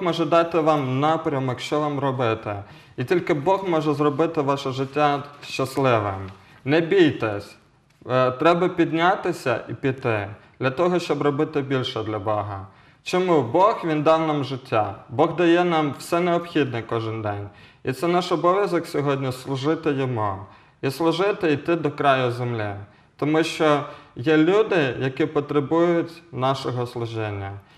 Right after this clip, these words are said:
І Бог чекає сьогодні, щоб ти пішов. Я б ще хотів побажати вам, друзі,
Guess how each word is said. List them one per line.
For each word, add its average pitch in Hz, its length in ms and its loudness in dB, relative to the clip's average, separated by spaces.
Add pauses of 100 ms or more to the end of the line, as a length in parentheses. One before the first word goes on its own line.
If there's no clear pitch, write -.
(220)
І 156 260 4
Бог 170 320 0
чекає 160 420 2
сьогодні, 139 560 0
щоб - 320 -8
ти 131 120 2
пішов. 107 540 -4 (600)
Я 151 120 4
б 170 40 0
ще 220 160 4
хотів 196 360 2
побажати 180 640 4
вам, 135 300 4
друзі, 120 400 2